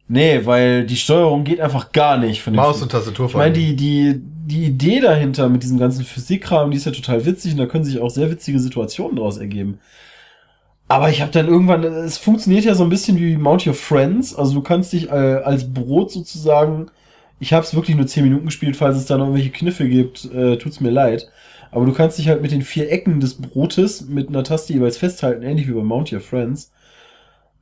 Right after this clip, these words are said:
Speaker 1: Ähm, und du musst dann halt versuchen, irgendwo hinzukommen. Wir haben, wir sind mal davon ausgegangen, dass es in den Toaster ist und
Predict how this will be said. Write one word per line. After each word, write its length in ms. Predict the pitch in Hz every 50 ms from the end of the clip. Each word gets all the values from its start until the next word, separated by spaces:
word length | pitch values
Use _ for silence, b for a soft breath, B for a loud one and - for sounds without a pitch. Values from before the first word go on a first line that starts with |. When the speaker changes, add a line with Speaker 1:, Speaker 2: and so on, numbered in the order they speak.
| _ _
Speaker 1:
Ähm, 600 | 127 139 135 127 127 127 127 127 123 127 127 127 - _
und 300 | 220 196 175 165 170 160
du 40 | 165
musst 220 | 151 160 180 - -
dann 100 | 165 160
halt 140 | 165 160
versuchen, 360 | - 165 147 143 175 180 190 170
irgendwo 220 | 160 151 143 143
hinzukommen. 500 | 143 147 - - - - 117 110 110 110
Wir 120 | 113 120
haben, 360 | 131 139 143 139 131 139 131 131
wir 80 | 131
sind 140 | 135 170 196
mal 60 | 180
davon 240 | 160 156 160 165 147
ausgegangen, 480 | 139 156 156 - - 151 143 135 139 135
dass 100 | 135 127
es 80 | 123
in 60 | 123
den 120 | 123 120 113
Toaster 340 | - 147 165 - - 123 117
ist 160 | - 143 127
und 220 | 120 120 117 117